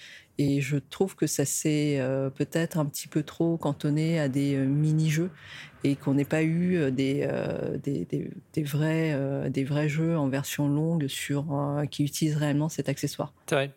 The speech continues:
Speaker 2: En fait, en même temps, l'a-, l'accessoire est arrivé en milieu de, de
Speaker 1: Ah,
Speaker 2: vie
Speaker 1: ouais.
Speaker 2: de la, de la P S deux, et c'est vrai que après, voilà, il y a eu, il y a eu un autre i-, enfin, une autre caméra, hein, qui
Speaker 1: Mais
Speaker 2: est arrivée
Speaker 1: ce
Speaker 2: sur la
Speaker 1: qui,
Speaker 2: P S trois,
Speaker 1: ouais,
Speaker 2: on
Speaker 1: ouais,
Speaker 2: en parlait
Speaker 1: justement,
Speaker 2: après, je
Speaker 1: c'est,
Speaker 2: pense.
Speaker 1: euh, en fait, sur,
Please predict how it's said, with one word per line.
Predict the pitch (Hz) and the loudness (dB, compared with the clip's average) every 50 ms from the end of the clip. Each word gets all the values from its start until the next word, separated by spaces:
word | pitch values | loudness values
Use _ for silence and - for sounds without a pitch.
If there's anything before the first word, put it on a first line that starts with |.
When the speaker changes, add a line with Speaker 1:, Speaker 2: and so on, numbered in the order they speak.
| - | -4
Speaker 2:
En | 156 139 | -2 0
fait, | 120 165 - - | 0 0 0 0
en | 156 | 0
même | 147 160 | 0 2
temps, | 151 190 | 2 2
l'a-, | 190 175 160 156 | 2 2 2 2
l'accessoire | 160 143 - - 147 - 175 | 0 0 0 0 0 2 2
est | 165 147 | 2 2
arrivé | 147 143 139 135 156 | 2 0 2 0 0
en | 151 135 | 0 2
milieu | 135 139 151 160 160 151 151 170 185 190 | 2 2 0 0 0 0 0 0 0 0
de, | 160 156 143 127 131 | 0 0 0 0 0
de | 123 123 135 | 0 0 0
Speaker 1:
Ah, | 135 139 147 135 | 2 2 2 0
Speaker 2:
vie | - | 0
Speaker 1:
ouais. | 151 135 | -2 -2
Speaker 2:
de | 131 | -2
la, | 131 135 | -2 -2
de | 127 127 | -2 -4
la | 127 127 | -6 -4
P | - - 135 | -2 -2 -2
S | 131 127 | 0 0
deux, | 131 160 185 185 | 0 0 2 2
et | 165 131 | 2 0
c'est | 117 - - | -2 -2 -2
vrai | 127 135 135 | -2 -2 0
que | - 143 131 120 113 - - - - - - - - - - - - _ | 2 0 0 0 -2 -6 -12 -14 -12 -12 -12 -12 -12 -12 -14 -16 -14 _
après, | 135 135 123 127 127 - - - 160 | -4 0 0 0 0 0 0 0 0
voilà, | 151 139 131 135 | 2 2 0 0
il | 139 131 | 0 -2
y | |
a | 117 | -2
eu, | 120 123 120 110 147 123 117 107 | -4 -4 -6 -6 -8 -8 -10 -4
il | 131 | -2
y | 123 143 | 0 0
a | |
eu | 185 214 | 0 0
un | 208 147 127 127 120 123 | -2 -2 -2 -2 -2 -2
autre | 160 190 190 - 156 | -2 -2 0 -2 -4
i-, | 151 - - | -4 -4 -4
enfin, | 127 143 127 | -4 -2 -2
une | 127 139 | 0 -2
autre | 170 - - | -2 0 0
caméra, | - 151 147 156 185 180 | 0 0 0 0 0 0
hein, | 143 143 | -2 0
qui | 143 180 | 0 0
Speaker 1:
Mais | 180 | 0
Speaker 2:
est | 127 | 0
arrivée | 127 135 123 180 | 0 0 0 0
Speaker 1:
ce | 165 | 2
Speaker 2:
sur | 160 | 2
la | 151 147 | 2 2
Speaker 1:
qui, | 139 | 0
Speaker 2:
P | 135 | 0
S | 139 135 | -2 -2
trois, | 135 135 135 | -2 0 0
Speaker 1:
ouais, | 135 | 0
Speaker 2:
on | 156 | 2
Speaker 1:
ouais, | 190 | 2
Speaker 2:
en | 240 | 2
parlait | 269 269 226 208 | 2 2 0 0
Speaker 1:
justement, | 180 170 123 117 196 214 233 | -2 -2 -2 0 0 0 0
Speaker 2:
après, | 226 196 | 0 -2
je | - | -2
Speaker 1:
c'est, | - - 147 139 135 131 | -2 0 2 2 2 2
Speaker 2:
pense. | 127 127 131 139 135 | 0 0 0 0 0
Speaker 1:
euh, | |
en | 139 160 | 0 0
fait, | 202 208 - | 0 0 0
sur, | - - - 175 151 139 131 | -2 0 0 2 2 2 2